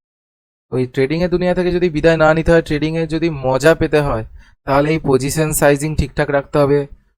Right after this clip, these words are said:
স্টপ লস আমাকে সিস্টেমে লাগাতেই হবে এবং risk to reward মেনে ফলো করতে হবে। আমি যখনই দেখবো আমার one is to three দিচ্ছে, আমি কি করবো? যদি ভাবি যে না আরও নেবো, আমি one is to two-তে এসে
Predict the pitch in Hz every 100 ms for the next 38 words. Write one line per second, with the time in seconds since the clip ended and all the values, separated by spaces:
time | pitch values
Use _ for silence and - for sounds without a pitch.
0 | _ - 156 147 160 160 156 147 151 143
1 | 131 143 139 127 113 120 143 160 151 143
2 | 147 156 - - 143 156 180 170 156 -
3 | - 165 147 147 151 143 143 147 143 131
4 | 120 117 - 117 113 123 - - - 139
5 | 147 147 156 165 165 165 165 165 160 156
6 | 160 170 156 165 160 165 - 175 156 147
7 | 151 160 160 151 147 151 147 151 147 147
8 | 139 147 156 170 156 147 131 135 135 -
9 | 156 143 139 147 151 160